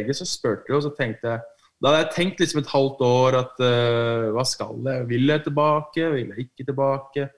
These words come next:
Og så var det en sånn, ikke en, eh, når han kom med den forespørselen, det har liksom alltid vært en liten, skal jeg forklare, sånn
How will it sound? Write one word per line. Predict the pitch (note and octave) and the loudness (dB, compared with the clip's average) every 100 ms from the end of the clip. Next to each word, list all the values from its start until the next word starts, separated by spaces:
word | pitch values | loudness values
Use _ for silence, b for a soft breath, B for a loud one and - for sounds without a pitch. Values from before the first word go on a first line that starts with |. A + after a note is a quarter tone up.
| _ _ _ _ _ _ _ _ _ _ _ _ B B B B - | _ _ _ _ _ _ _ _ _ _ _ _ B B B B -6
Og | C3 | -2
så | C#3+ | 2
var | C#3+ E3 | 4 4
det | |
en | F3+ | 2
sånn, | E3 D3+ D3+ | 2 0 -2
ikke | B2 E3 E3+ | -8 -6 -6
en, | E3+ E3+ | -4 -4
eh, | D#3+ D#3 D3 C#3 C3+ C3 | -4 -4 -4 -6 -12 -2
når | C#3+ | -2
han | E3 | 0
kom | D3+ D3 | 2 4
med | E3 | 2
den | E3 | 4
forespørselen, | D#3+ B2 - C3 E3 C#3+ _ C#3 | 2 2 -2 -4 -6 -8 _ -4
det | C#3+ | 0
har | E3 | 2
liksom | E3+ F3 | 2 2
alltid | E3 E3+ | 2 0
vært | D#3 | 2
en | D#3+ | 0
liten, | D3+ D#3 C#3+ - | 0 0 -2 -6
skal | D3+ | -8
jeg | C#3 | -6
forklare, | C3+ C#3 C3 | -2 -2 -2
sånn | C3+ | -4